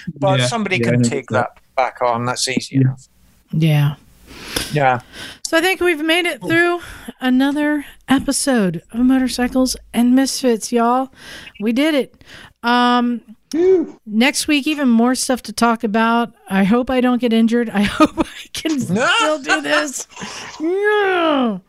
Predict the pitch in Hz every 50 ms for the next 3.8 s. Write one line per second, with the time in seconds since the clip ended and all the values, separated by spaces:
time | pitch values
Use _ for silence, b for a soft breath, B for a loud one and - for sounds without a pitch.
0 | B B B B B B B B - 175 180 175 196 196 185 175 185 185 233 254
1 | 233 247 247 240 - 175 180 175 - - 190 - - - - 214 180 185 - 214
2 | - 427 - - 240 208 220 220 196 185 - - - 381 359 339 320 277 170 165
3 | 170 170 170 - 180 170 156 151 160 170 170 175 - 131 131 131